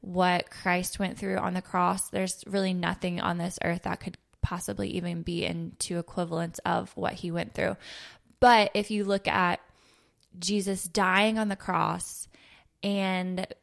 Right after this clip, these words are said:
so much hatred and so much, you know, screaming at him, so much,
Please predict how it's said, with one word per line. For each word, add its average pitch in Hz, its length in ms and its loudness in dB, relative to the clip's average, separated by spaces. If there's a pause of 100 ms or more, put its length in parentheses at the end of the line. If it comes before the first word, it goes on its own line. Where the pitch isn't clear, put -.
(220)
so 202 300 4
much 202 220 2
hatred 185 720 0
and 190 220 -2
so 190 260 2
much, - 600 -2
you 196 140 -4
know, 190 120 -2
screaming 233 760 4
at 208 140 2
him, 202 320 0
so 190 240 0
much, 190 520 -4